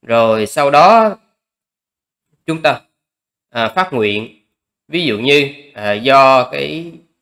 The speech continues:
việc, à, phước thiện mà tôi đã làm đây, hãy là nhân duyên để tôi tái sanh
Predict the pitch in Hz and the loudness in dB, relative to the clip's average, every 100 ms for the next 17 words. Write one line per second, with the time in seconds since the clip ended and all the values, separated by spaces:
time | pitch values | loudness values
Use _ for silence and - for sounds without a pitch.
0 | _ 120 110 104 101 104 104 101 98 95 | _ -10 -6 -6 -10 _ -18 -16 -16 -20
1 | 104 _ 175 175 120 101 98 117 107 123 | -20 _ -12 -12 -10 -8 -8 -10 -8 -6
2 | 117 120 110 104 123 131 131 - _ _ | -4 -4 -6 -2 0 0 -2 -8 _ _
3 | _ _ _ _ _ _ _ _ _ _ | _ _ _ _ _ _ _ _ _ _
4 | _ _ 123 107 127 175 110 113 135 135 | _ _ -2 0 -2 -4 -4 -2 -2 0
5 | 147 151 143 - - - _ _ _ _ | 4 4 2 -4 -18 -20 _ _ _ _
6 | _ _ _ _ _ _ 104 104 101 117 | _ _ _ _ _ _ -4 -2 0 -2
7 | 151 175 - _ _ _ 135 127 123 117 | -4 -10 -16 _ _ _ -2 2 0 0
8 | 139 175 - 139 127 | -2 -2 -2 -4 -4